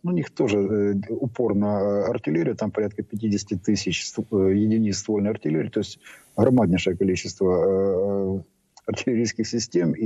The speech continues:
естественно, для них нужно большое количество снарядов. И, с-, э, опять же, та же самая проблема с утилизацией, когда большое количество старых снарядов, ну, надо куда-то их девать, и для того, чтобы можно было т-,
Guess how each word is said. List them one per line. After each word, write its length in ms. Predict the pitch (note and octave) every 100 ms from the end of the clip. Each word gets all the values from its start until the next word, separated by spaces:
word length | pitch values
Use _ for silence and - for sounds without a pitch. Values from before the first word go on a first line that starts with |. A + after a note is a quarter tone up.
| A2
естественно, 400 | A2 F3 - G#2+
для 80 | A2
них 160 | C3
нужно 260 | A#2 G2+ G2+
большое 360 | F#2+ G#2 A#2+ G2+
количество 320 | G#2 F#2 F#2+
снарядов. 420 | - F2+ E2 - - - - _ -
И, 100 | C3+
с-, 160 | -
э, 260 | C3+ C3+ C3
опять 260 | C3 D#3 B2
же, 80 | A2+
та 100 | B2
же 100 | A2+
самая 280 | B2 A2
проблема 400 | G2+ A#2+ A#2+ A2
с 100 | G2+
утилизацией, 580 | G2 G2+ F#2+ E2 D#2+ E2+ -
когда 220 | F#2+ G2
большое 340 | F#2+ G2+ -
количество 400 | - G2+ - G#2
старых 320 | G2 - D3 -
снарядов, 440 | - F2 F2+ G2 B2+
ну, 180 | A2+ F2+
надо 240 | G2+ F#2+
куда-то 320 | F#2+ F#2+ F2
их 100 | F2+
девать, 340 | G2+ A#2 C3+ -
и 120 | - - - - -
для 100 | F#2+
того, 120 | G#2+
чтобы 220 | - F2+ G2+
можно 240 | G2 G2
было 280 | F#2+ F#2
т-, 120 | F#2